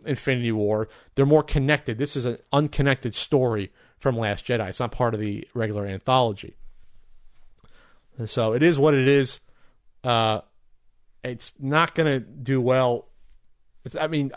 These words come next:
I, I don't think they're gonna give up. Disney sp-, spent too much money not to give up on this. Plus, you know, the, plus there, there, there's aver-, there's a marketing. The marketing dollars could be made up by merchandising, merchandising. I mean, hell, they had s-, they had Solo red cups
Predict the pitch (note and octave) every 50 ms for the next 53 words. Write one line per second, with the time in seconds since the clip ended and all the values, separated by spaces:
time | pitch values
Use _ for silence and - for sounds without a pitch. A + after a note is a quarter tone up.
0 | - - C#3+ D3+ D3+ D3+ D#3+ E3+ F#3 E3 - F3 E3+ E3 D3+ D3 C3+ B2+ C3 A2+
1 | B2 A#2+ A#2 - - - - A#2 C3+ D3+ D3+ F3 - - C#3+ C3 - - C#3+ B2
2 | - - - D3+ C3+ B2+ - - B2+ B2 A#2+ A2+ A2 G#2+ - - G2+ A2 G#2+ G#2
3 | G#2+ G#2 - - - - _ - - _ _ _ - _ - - _ - G#2+ G#2+
4 | G#2+ G2+ G#2 - - B3 B3+ A#3+ - G#3 G3 G3 G3 F#3 F3 E3+ - A#3 G#3 -
5 | - D3+ B2+ A2 B2+ A#2+ G2+ G#2+ - - B2 C#3 C3 A2+ A#2+ B2 B2+ C3+ C3 C3+
6 | C3+ C3 B2 A#2+ A2 A2+ G#2+ G2 G2 F#2+ A#2 B2+ B2+ C3 C3 - C3+ B2+ A#2+ A2+
7 | G#2+ - - _ - _ _ _ - - - C3 D3+ E3 D#3 E3+ C#3+ C3 C3+ B2+
8 | B2 - - - D3 C3+ C3 B2+ B2+ A#2+ A2+ - - - - A#2+ A2 G#2+ A#2+ C#3
9 | D3 - - C3+ C3+ C3+ C3+ C3 C3+ B2 A#2+ B2+ C#3 - - D3 C3+ C3 C3 C3
10 | B2 C3 A#2 A#2 B2 A2 B2 A#2 G2+ G#2+ A2+ A2+ G#2 - - - - - - -
11 | - - - - D3+ D#3 D3 D3 - - - F3+ F3+ F3 F3 D#3+ C#3 C3+ D3+ D3
12 | C#3+ - - D#3+ D3+ - - - - -